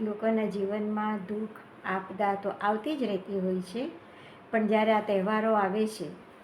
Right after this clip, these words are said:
ત્યારે બધા માણસો પોતાના દુઃખ દર્દ ભૂલીને પોતપોતાની રીતે તહેવારોની ઉજવણી કરતા જ હોય છે. અત્યારે આપણે ત્યાં ભારતમાં અને આજે હવે દુનિયામાં બધે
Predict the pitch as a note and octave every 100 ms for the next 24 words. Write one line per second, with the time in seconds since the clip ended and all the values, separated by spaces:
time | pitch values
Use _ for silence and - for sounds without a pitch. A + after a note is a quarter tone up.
0 | - G3+ F#3+ F#3 G3 F#3+ G#3+ G#3 F#3 F#3+
1 | G3 - G3 G3 F#3 F#3+ F#3+ F3+ C4+ C#4
2 | G#3 G3+ F3+ G3 D#3 F#3+ A#3+ A3+ F#3 C#3+
3 | - - - - - - B3 A#3+ G3+ G3
4 | G3 G3 F#3 F#3 F#3 G#3+ A3 A3+ - -
5 | - G#3+ F#3 G3 G3 F#3 F#3 E3+ F3 F#3
6 | F3+ F3 F3 F3 F#3 G3+ G#3 A3+ A3+ A3+
7 | C#4+ F4 - - - - - - - -
8 | G#3 G#3 A#3+ A#3 A3+ A3+ A3+ - - -
9 | - G#3 G3+ G3 G#3+ G#3+ G#3 G#3 G#3 F#3+
10 | - - - G#3 G3+ F#3+ F#3+ G3 G3 G3
11 | - D4+ D4+ A#3 B3+ A3 A3+ A3 G#3+ A3
12 | G#3+ G#3+ G3 F#3+ G#3+